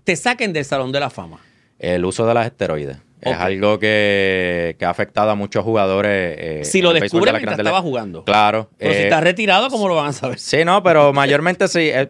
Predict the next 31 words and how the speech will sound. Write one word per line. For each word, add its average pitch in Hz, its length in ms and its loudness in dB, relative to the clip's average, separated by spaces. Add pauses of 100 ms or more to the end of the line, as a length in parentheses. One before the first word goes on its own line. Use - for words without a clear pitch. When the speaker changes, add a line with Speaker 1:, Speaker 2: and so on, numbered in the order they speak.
(120)
Speaker 2:
hay 120 160 0
mucha, 156 600 2
eh, 139 200 -2
incidencia 131 760 0
o 127 60 2
rumores. 117 640 0
Eso 110 220 -6
también 127 260 -2
puede, 123 460 2 (340)
eh, 101 200 0
puede 104 180 0
afectar. 120 440 0
Un 120 120 -4
ejemplo, 123 360 -2
el, 95 200 -2
el 85 340 -4
mayor, 90 520 -2 (120)
eh, 107 380 -2
bateador 104 440 -2
con 113 140 -2
más 101 140 -6
cuadrangulares 117 640 0
es 98 80 -6
Barry 107 220 0
Bonds, 110 420 -4
con 85 160 -10
setecientos 90 540 -6
cincuenta 117 360 -2
y 107 60 -2
seis 110 160 -8
cuadrangulares, 113 640 0